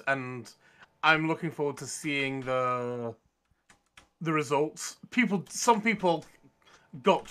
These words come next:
very, very salty over it. You know, going over, like, "Is they're only doing this for the memes?" You know, "What about my, what about my new skin for my Carrack?" At which point I think, "Fuck your skin for your Carrack."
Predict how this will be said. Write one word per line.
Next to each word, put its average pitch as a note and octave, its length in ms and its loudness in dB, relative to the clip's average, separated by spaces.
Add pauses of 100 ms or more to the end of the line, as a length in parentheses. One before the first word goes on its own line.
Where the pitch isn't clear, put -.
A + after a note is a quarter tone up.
(100)
very, D#3+ 420 4
very C3+ 340 2
salty B2+ 460 -10
over A#2+ 360 -2
it. - 340 -4 (440)
You D3+ 80 0
know, C3 140 2
going C3+ 420 0
over, B2+ 380 0
like, B2+ 260 -2 (280)
"Is C#3+ 200 -6
they're D3+ 160 6
only D3 220 2
doing C#3 180 -6
this C#3 140 -10
for - 80 -10
the C#3 120 -6
memes?" C#3 600 -6 (220)
You E3 80 0
know, D3+ 100 2
"What F#3+ 240 8
about F#3 260 6
my, D#3+ 680 8 (800)
what F#3+ 140 8
about F3+ 200 6
my E3+ 280 8
new E3 320 0
skin F3 340 -2
for D#3+ 120 -8
my D3+ 100 2
Carrack?" C#3+ 580 0 (560)
At D#3+ 140 -2
which D#3+ 180 -4
point D3+ 180 -2
I D3+ 120 2
think, D3+ 240 -4
"Fuck - 400 -2
your D3 100 -2
skin C3 260 -6
for B2+ 100 -10
your B2 100 -4
Carrack." A#2 400 0